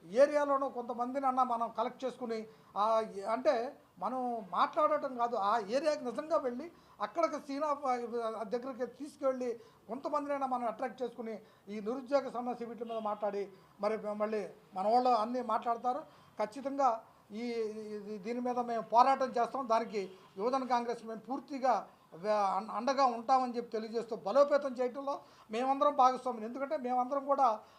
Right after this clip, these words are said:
ఎన్ఎస్యూ నుంచి వచ్చి ఈ స్థాయిలో ఇక్కడ కూర్చోగలిగామంటే మాకు ఈ గౌరవం రావడానికి కారణం ఇవాళ ఈ కాంగ్రెస్ పార్టీలో ఎన్ఎస్యూ నుంచి పనిచేసి యువజన కాంగ్రెస్ అన్నీ చేసుకుంటూ వచ్చి ఇవాళ ఈ జిల్లా అధ్యక్షుడిగా మనం ఉన్నాం.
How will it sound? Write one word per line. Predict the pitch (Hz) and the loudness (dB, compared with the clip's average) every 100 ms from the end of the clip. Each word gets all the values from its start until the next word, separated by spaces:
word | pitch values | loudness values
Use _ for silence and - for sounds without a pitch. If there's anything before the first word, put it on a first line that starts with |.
| - | -10
ఎన్ఎస్యూ | 180 254 285 294 277 | -6 -4 -4 -2 -2
నుంచి | 269 269 | 0 -2
వచ్చి | 254 262 254 240 | -2 -4 -8 -8
ఈ | 220 | -8
స్థాయిలో | - 240 262 | 0 2 2
ఇక్కడ | 254 233 | 0 -4
కూర్చోగలిగామంటే | 233 - 254 233 240 247 269 269 370 - - - | -12 -6 -2 -2 -2 -2 -2 -2 -6 -8 -18 -2
మాకు | 220 208 | -2 -2
ఈ | 233 185 202 | -6 -6 0
గౌరవం | 269 294 285 | 2 2 2
రావడానికి | 269 269 269 | 4 2 0
కారణం | 262 247 285 320 - - - | 0 0 -2 -6 -12 -20 -10
ఇవాళ | 196 240 233 214 214 | 2 4 4 2 -6
ఈ | 214 | -8
కాంగ్రెస్ | - 220 247 240 240 | 0 0 0 -2 0
పార్టీలో | 233 233 202 | 0 0 -2
ఎన్ఎస్యూ | 240 240 247 | -4 -6 -6
నుంచి | 240 233 247 | -6 -6 -4
పనిచేసి | 220 220 240 240 233 202 - - - | -4 0 -2 -2 -6 -6 -8 -16 -4
యువజన | 214 240 233 | -2 0 0
కాంగ్రెస్ | 214 220 208 | 0 0 -4
అన్నీ | 214 226 - | -4 -4 -4
చేసుకుంటూ | 226 233 226 220 | -4 -4 -8 -6
వచ్చి | 220 214 262 240 - _ 180 | -6 -6 -10 -10 -14 _ -2
ఇవాళ | 220 226 | 0 2
ఈ | 214 | -2
జిల్లా | 175 208 226 | -6 2 2
అధ్యక్షుడిగా | 214 220 - 202 | 2 -2 -10 -8
మనం | 202 196 | -6 -4
ఉన్నాం. | 196 196 | -4 -4